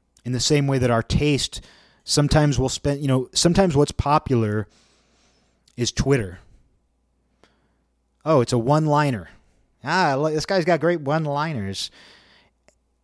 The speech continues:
But you pay attention to one-liners long enough and you start going, "Oh, you know what I miss? I miss blogs. I'm gonna start reading blogs." And you can see where there's already this trend now of people with newsletters. There are these subscription-based websites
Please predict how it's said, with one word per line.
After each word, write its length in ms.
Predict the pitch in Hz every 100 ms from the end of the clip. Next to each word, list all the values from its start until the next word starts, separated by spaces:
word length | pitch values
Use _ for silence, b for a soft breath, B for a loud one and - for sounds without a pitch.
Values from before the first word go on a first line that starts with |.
| 123
But 160 | 160
you 140 | 170 156
pay 180 | 185 190
attention 360 | 185 175 165
to 80 | 147
one-liners 760 | 120 135 143 127 131 143 120 107
long 280 | 110 110
enough 380 | 107 107 110 - -
and 140 | 117
you 60 | 117
start 260 | - 123
going, 200 | 123 131
"Oh, 220 | 196 214
you 140 | 147 160
know 60 |
what 100 | 185
I 80 | 175
miss? 260 | 165 196 -
I 60 |
miss 160 | 175 190
blogs. 880 | 107 110 123 165 151 98 87 - - b b b b b b b
I'm 100 | 165
gonna 100 | 190
start 280 | - 160 135
reading 340 | 151 147 131
blogs." 580 | 139 165 175 117 104 98
And 40 |
you 100 | 147
can 100 | 165
see 180 | - 226
where 120 | 175
there's 160 | 139 131
already 300 | 151 160 156
this 160 | 123
trend 360 | - - 127 123
now 180 | 123 117
of 120 | -
people 260 | 139 131 117
with 120 | 107
newsletters. 840 | 117 139 131 131 123 120 110 - - _ _ _ _ _ _ -
There 140 | - 131
are 40 |
these 140 | 120 117
subscription-based 960 | 135 - - 151 - 143 127 120 -
websites 760 | 117 123 - 123 107 104 - -